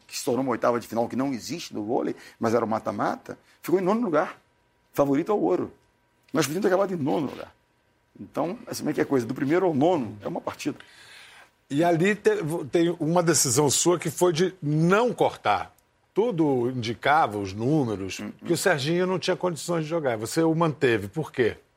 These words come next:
Speaker 1: Os números diziam isso, algumas pessoas achavam que ele não teria condições, mas eu digo o seguinte: há números e há os intangíveis. Números so-, secos são, não são inteligentes. Né? Você tem que ter muito mais. E o, aí é a questão do,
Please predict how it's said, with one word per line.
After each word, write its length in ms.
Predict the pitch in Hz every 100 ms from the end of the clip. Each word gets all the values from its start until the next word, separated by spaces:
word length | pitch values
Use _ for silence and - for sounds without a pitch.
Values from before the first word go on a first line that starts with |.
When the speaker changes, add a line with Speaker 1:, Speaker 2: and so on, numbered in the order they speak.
| _ _
Speaker 1:
Os 140 | 104 101
números 320 | 156 190 151
diziam 260 | 120 127 113
isso, 300 | 143 156 -
algumas 220 | 107 123
pessoas 320 | 113 - 143
achavam 280 | 123 127 120
que 80 | 120
ele 80 | 117
não 40 |
teria 160 | 117 120
condições, 480 | 110 - 120 165 156
mas 140 | 117
eu 80 | 120
digo 180 | 127 143
o 40 |
seguinte: 420 | 127 113 101 - _ _ _ _ _ _ _ -
há 80 | 127
números 460 | 139 196 196 123
e 40 | 147
há 40 |
os 160 | 135 117
intangíveis. 760 | 160 143 101 120 104 92 - - _ _ _ _ _ -
Números 380 | 110 139 151 139
so-, 260 | - -
secos 360 | - - - -
são, 300 | 190 254 214 131 95 _ -
não 80 | 127
são 140 | -
inteligentes. 600 | 117 117 101 92 90 - - _ _ _ _ _ _
Né? 160 | 120 123
Você 160 | 117
tem 120 | - 117
que 20 |
ter 80 | 131
muito 220 | 151 139
mais. 360 | 113 107 98
E 60 | 113
o, 180 | 127 123
aí 220 | 127 139
é 40 |
a 40 | 151
questão 320 | 165 -
do, 60 | 165